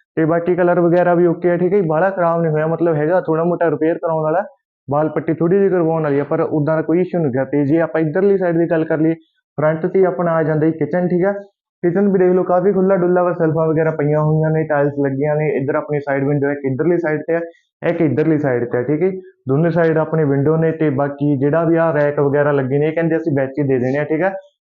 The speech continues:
ਫੈਮਿਲੀ ਨੇ ਬਾਹਰ ਜਾਣਾ ਵਾ, ਤਾਂ ਕਰਕੇ ਇਹਨਾਂ ਨੇ ਜਲਦੀ ਸੇਲ ਕਰਨਾ ਵਾ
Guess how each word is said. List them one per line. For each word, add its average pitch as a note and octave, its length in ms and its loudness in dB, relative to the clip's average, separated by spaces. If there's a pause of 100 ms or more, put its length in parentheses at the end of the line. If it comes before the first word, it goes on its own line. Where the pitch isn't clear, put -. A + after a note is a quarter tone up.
(120)
ਫੈਮਿਲੀ F3 300 2
ਨੇ F#3+ 120 2
ਬਾਹਰ D#3+ 280 2
ਜਾਣਾ F#3+ 220 0
ਵਾ, F#3 160 2
ਤਾਂ F3+ 280 0
ਕਰਕੇ E3+ 280 -2
ਇਹਨਾਂ F#3 200 0
ਨੇ F#3+ 80 0
ਜਲਦੀ E3+ 340 2
ਸੇਲ F3+ 220 2
ਕਰਨਾ D#3 320 0
ਵਾ F3 200 -2